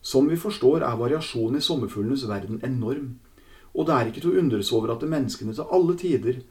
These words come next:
har latt seg fascinere av disse vakre insektene. Men vi må jo spørre,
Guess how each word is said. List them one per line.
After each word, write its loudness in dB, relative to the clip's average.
har -2
latt 0
seg -4
fascinere -2
av -4
disse -2
vakre -4
insektene. -8
Men -4
vi 4
må 6
jo 2
spørre, -2